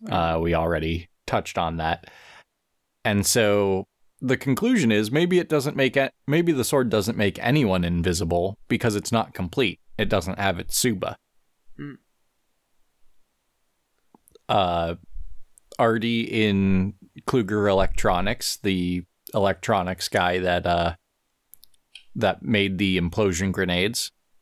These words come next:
Speaker 2: discovers a blueprint for the implosion grenades, just sort of, like, sitting out conveniently for him to pick up.
Speaker 1: Yeah.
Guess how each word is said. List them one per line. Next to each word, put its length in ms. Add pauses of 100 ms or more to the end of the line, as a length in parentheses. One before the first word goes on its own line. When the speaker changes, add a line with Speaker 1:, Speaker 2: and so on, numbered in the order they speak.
(340)
Speaker 2:
discovers 1000 (160)
a 200
blueprint 600
for 140
the 140
implosion 500
grenades, 420
just 200
sort 200
of, 60
like, 200
sitting 480
out 300
conveniently 720
for 300
him 140
to 80
pick 240
up. 120
Speaker 1:
Yeah. 180